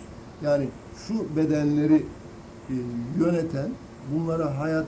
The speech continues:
veren, onların sistemini, nizamını meydana getiren levh-i mahfuzdur. Küçük çapta. İşte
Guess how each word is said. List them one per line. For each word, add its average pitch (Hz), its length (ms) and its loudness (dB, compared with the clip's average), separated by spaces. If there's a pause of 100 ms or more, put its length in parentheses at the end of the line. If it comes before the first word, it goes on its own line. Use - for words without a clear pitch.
veren, 123 440 -4
onların 151 260 2 (180)
sistemini, 143 800 -2
nizamını 156 560 2 (300)
meydana 165 380 2
getiren 196 480 2
levh-i 170 300 2
mahfuzdur. 135 800 -2 (300)
Küçük 156 280 -6
çapta. 120 340 -6 (3500)
İşte - 340 0